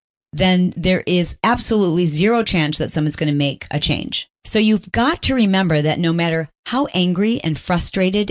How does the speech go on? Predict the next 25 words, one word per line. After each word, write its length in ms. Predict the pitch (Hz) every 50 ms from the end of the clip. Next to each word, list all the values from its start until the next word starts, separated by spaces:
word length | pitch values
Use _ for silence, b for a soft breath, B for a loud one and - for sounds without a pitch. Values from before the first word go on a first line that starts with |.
| -
and 380 | - 170 165 156 156 160 151 - _ _ _ _ _ _ _ -
desperate 560 | - 208 233 233 - 196 - 160 151 170 190 - _ _ _ _ _ -
to 100 | - 180
get 160 | 151 185 175
this 140 | - 170 -
person 320 | - 175 165 - - 151
to 120 | 143 147 139
change, 500 | - - 190 175 151 139 143 143 - - _ _ _ _ _ _ _ -
the 160 | - - - - -
absolute 460 | 208 240 254 - - 214 196 190 139
worst 260 | 127 180 220 233 -
time 160 | - 233 226 226
you 60 | 226
can 120 | - 233
bring 160 | 214 233 233
it 120 | 247 226 170
up 260 | 139 143 147 - - - _ _ _
is 180 | - 175 170 151
right 300 | 151 160 151 160 - - -
after 540 | 156 151 147 - - - 151 147 151 151 156 _ _ _ _ _ _ _ _ _ _ _ -
it 80 | - 165
happens, 580 | 156 170 185 180 165 - 139 87 - - - -
whatever 360 | 151 151 156 151 151 147 - -
it 360 | 165 170 143 - - - - - -
is, 480 | 185 180 156 131 - - - - -